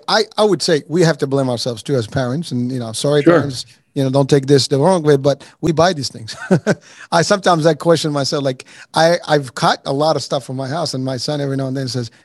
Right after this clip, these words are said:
Speaker 1: "Dad, we gotta go food shopping." It's like, "Well, we have food." Not that food. <laughs>
Speaker 2: Not
Speaker 1: You know,
Speaker 2: that food.
Speaker 1: not that food, because we have the good stuff. No, I want the other stuff. We want the chips and want,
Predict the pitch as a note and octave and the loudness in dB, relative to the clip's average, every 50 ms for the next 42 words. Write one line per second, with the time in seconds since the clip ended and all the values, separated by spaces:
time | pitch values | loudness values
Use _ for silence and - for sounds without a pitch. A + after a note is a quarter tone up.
0 | _ - D3+ D3 C#3 C#3+ D3 D3 C#3+ B2+ C3+ B2+ - - C#3+ C3+ - C3+ C3+ B2 | _ -2 0 0 0 2 2 0 2 0 0 -2 -2 -4 -6 -4 -4 -4 -4 -4
1 | A#2 C3 C3 - - D#3 D#3 D3 - C3+ C3 E3 G3 B3+ - - D#3+ F#3 G3 G3+ | -4 -4 -4 -6 -4 -4 -4 -4 -4 -4 -2 0 0 0 0 -2 -2 -2 -2 -2
2 | G3 - _ _ _ _ _ _ _ _ - F#3+ G3 E3+ C#3+ E3+ G3 F#3 C3+ B2+ | -4 -10 _ _ _ _ _ _ _ _ 2 2 2 4 2 2 0 0 0 -2
3 | A2+ - - - - B5 - A3 - - - A#3+ - - - - - - D3+ D#3 | -8 -12 -10 -8 -8 -2 0 -2 0 0 -2 -6 -6 -8 -14 -20 -2 2 4 6
4 | D#3 D#3 F3+ F3 D3+ D#3 E3+ E3 B2 B2 G#2 F#2+ G2 F2+ - D#3 F3 F#3 G3 F#3 | 6 6 6 6 6 6 6 4 2 0 0 0 -2 -4 -4 0 2 2 4 4
5 | E3+ G3+ G#3 F#3 E3 D#3+ D3+ D3 D#3+ D#3+ D#3 D3+ D3+ C#3+ - - D3+ D3+ D3 D#3 | 4 4 2 2 0 -4 -4 -4 -4 -2 -2 -2 -2 -6 -6 -2 0 4 4 6
6 | D3+ D3 C#3+ D3 D3+ C#3+ D3+ G#3 G3+ E3 - - D3 C#3 C#3 D3+ D#3 D#3 D#3 D#3 | 6 4 4 2 0 2 4 2 2 2 0 -2 -2 0 0 2 2 2 2 2
7 | D#3 D3+ D3+ D3+ D3+ D3 C#3 D3 D3+ D#3+ E3 C#3+ C3+ A2+ G#2+ - A2+ A2+ - - | 0 0 0 0 0 -2 -2 0 0 2 2 2 0 -2 -4 -8 -10 -12 -8 -6
8 | C#3 C#3 C3+ C3+ C3 B2+ A#2 G2+ - - G3 F3+ D3 - D3 C3+ C3+ C#3 | -4 -2 -2 -2 -2 -2 -4 -2 0 0 0 0 0 -4 -8 -6 -6 -6